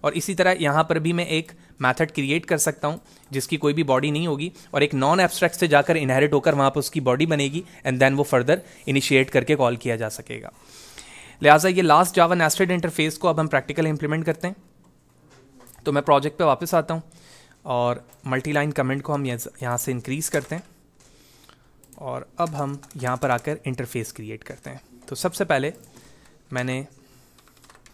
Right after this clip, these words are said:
एक इंटरफेस बनाया A के नाम से, फिर इसके अंदर एक और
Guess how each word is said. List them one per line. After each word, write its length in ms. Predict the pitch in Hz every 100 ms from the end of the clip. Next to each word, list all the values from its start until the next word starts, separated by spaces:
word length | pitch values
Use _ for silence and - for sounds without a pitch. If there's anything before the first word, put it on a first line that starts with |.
| - - - -
एक 140 | 147
इंटरफेस 480 | 143 143 143 151 156
बनाया 340 | 160 151 160 -
A 140 | 151
के 120 | 170
नाम 160 | 165 151
से, 160 | - 240 - - - - - - - -
फिर 100 | 139
इसके 200 | 139 165
अंदर 260 | 143 147 156 - _ _ - - - -
एक 180 | 135 -
और 240 | 135 139